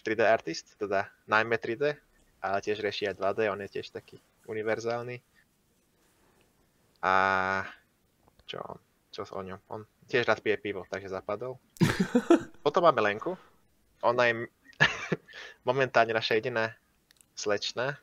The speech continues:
Speaker 1: čo sa týka core týmu Mad Cookies, ktorá je aktívna. A ona je tiež grafička.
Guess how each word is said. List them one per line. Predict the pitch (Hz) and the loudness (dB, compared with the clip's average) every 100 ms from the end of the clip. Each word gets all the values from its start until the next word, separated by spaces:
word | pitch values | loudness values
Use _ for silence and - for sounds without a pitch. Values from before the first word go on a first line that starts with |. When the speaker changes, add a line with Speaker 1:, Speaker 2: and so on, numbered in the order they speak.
| _ - | _ -12
Speaker 1:
čo | 110 | -8
sa | - | -6
týka | - 107 110 104 101 104 _ _ _ _ | -8 -6 0 2 2 -2 _ _ _ _
core | - 110 107 | 0 2 2
týmu | - 110 | -2 -4
Mad | 107 104 | -4 -6
Cookies, | - - 135 | -8 -10 -10
ktorá | - 107 98 | -4 0 0
je | 85 | 0
aktívna. | - - 135 101 - - - - - | -4 -12 -10 -10 -12 -16 -20 -20 -8
A | - | 2
ona | 117 117 | 4 4
je | 107 | 2
tiež | - 98 | 0 -2
grafička. | - - 107 - 143 | -2 -6 -8 -4 -4